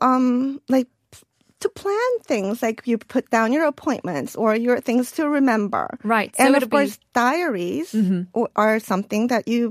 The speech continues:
Speaker 1: put down your thoughts or,
Speaker 2: Right.
Speaker 1: or feelings.
Speaker 2: Your emotions, your expressions.
Speaker 1: Something you wanna lock up,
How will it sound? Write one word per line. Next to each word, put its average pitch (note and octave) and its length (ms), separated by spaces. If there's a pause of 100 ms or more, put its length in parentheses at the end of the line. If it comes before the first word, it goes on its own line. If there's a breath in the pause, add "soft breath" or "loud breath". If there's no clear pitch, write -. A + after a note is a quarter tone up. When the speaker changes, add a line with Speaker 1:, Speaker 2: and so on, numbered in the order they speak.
Speaker 1:
put - 240
down D#4+ 260
your D#4+ 280
thoughts - 640
or, A3 180
Speaker 2:
Right. F#3 180
Speaker 1:
or A#3 200
feelings. F4 640
Speaker 2:
Your F#3+ 140
emotions, A3 640
your G3+ 140
expressions. G#3 640
Speaker 1:
Something D4+ 180
you F4 80
wanna F4 240
lock - 240
up, - 140